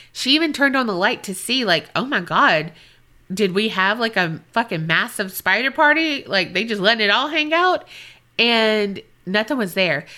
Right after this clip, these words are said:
Like, no loose hanging cobwebs, nothing. This is a tangent again, but do you know that I am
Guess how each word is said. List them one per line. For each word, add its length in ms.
Like, 180
no 280
loose 800
hanging 640
cobwebs, 800
nothing. 680
This 220
is 160
a 200
tangent 600
again, 360
but 180
do 120
you 300
know 220
that 160
I 280
am 100